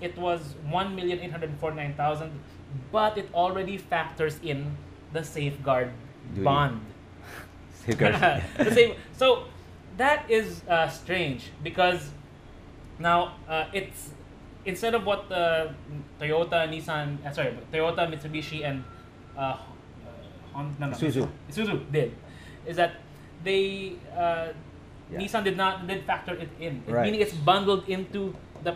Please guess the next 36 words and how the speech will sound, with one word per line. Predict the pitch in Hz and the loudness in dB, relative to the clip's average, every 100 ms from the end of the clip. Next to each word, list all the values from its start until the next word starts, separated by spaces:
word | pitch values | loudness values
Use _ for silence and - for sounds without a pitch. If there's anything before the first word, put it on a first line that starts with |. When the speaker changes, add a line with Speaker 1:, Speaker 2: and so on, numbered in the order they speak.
| - | -2
Speaker 1:
price | 170 175 - | -2 -2 -2
of | 160 | 0
Speaker 2:
So | 165 | 0
Speaker 1:
the | 147 | 2
vehicle. | 165 185 135 113 - | 0 -2 -4 -8 0
Speaker 2:
what | 151 170 | 2 2
you're | 185 | 4
saying | 180 214 220 | 6 6 4
is | 160 123 - | 0 0 -4
that | 139 160 151 | -2 -2 0
you, | 156 160 | 0 2
you | 139 | 0
can't | 143 160 143 147 | 2 4 4 6
tell | 143 185 | 6 6
if | 156 147 | 4 0
it's | 143 | 2
just | 143 143 | 4 6
a | 120 | 6
hundred | 139 147 147 | 6 4 6
thousand | 143 135 147 139 | 6 6 4 2
they | 143 | 2
put | 143 147 | 2 2
in | 180 254 254 | 4 2 0
or | 143 143 | 0 2
a | 131 | 4
hundred | 139 147 143 | 4 2 4
thousand | 143 139 139 | 4 4 0
and, | 131 123 - | -2 -4 0
and | 139 135 113 - | 2 2 0 0
a | 131 | 2
hundred | 156 151 | 2 4
thousand | 147 147 147 147 | 6 6 6 4
and | 160 160 147 | 4 4 6
twelve | 156 147 | 6 6
percent | 151 151 127 | 4 4 4
vat? | 196 247 - | 6 4 2